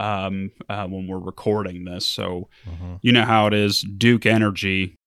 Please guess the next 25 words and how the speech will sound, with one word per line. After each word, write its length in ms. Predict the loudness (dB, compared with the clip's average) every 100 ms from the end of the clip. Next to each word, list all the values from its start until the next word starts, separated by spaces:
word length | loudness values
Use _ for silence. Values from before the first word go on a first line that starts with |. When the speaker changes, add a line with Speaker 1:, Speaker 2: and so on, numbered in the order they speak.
| _ _ _ _
Speaker 1:
loves 440 | 0 4 4 2 -4
you 180 | -4
when 180 | -4 -4
you, 160 | -4 -4
when 140 | -4 -2
you 80 | -2
have 120 | -4
to 80 | -6
turn 280 | -2 0 0
the 60 |
heat 220 | 0 2 4
on 240 | 4 4
in 80 | 4
the 80 | 2
morning 500 | 2 2 2 0 -2
and 120 | -4 -6
then, 260 | -4 -6 -4
and 280 | 0 4 4
the 120 | 4 2
air 120 | 0
condition 520 | 0 -2 -2 -2 -2
on 180 | -2 -2
in 80 | -2
the 160 | -4 -4
afternoon. 760 | -8 -10 -10 -8 -8 -8 -4